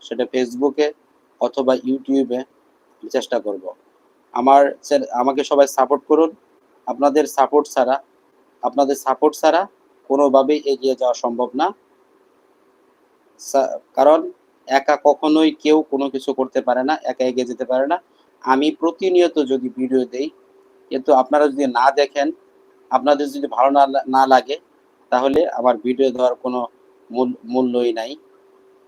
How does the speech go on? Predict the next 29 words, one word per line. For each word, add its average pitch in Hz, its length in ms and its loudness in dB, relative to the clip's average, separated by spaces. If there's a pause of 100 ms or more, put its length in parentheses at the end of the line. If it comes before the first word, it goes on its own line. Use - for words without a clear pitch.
(120)
আপনাদের 143 480 2
যদি 151 240 0
আমি 147 160 0
সামান্যতম 147 580 0 (140)
কাজে 139 260 4
লাগতে, 139 320 2
লাগাতে 127 480 -2
পারি, 120 320 -2 (480)
আপনাদের 139 360 0
যদি 135 220 -6
সামান্যতম 147 680 0
উপকৃত, 165 560 -4
আহ, 139 100 6
উপকার 151 460 2
হয়, 104 240 -2 (320)
আপনারা 135 280 0
যদি 139 120 -4
উপকৃত 156 440 -4
হন, 123 220 0 (400)
তাহলে 151 380 4
আমার 131 220 4
এই 127 100 -6 (180)
প্রচেষ্টা, 147 580 -2 (400)
আমার 123 280 0
এই 127 160 -4
কষ্ট, 135 320 0 (540)
আমার 123 220 -2
এই 123 160 -2
পরিশ্রম 139 480 0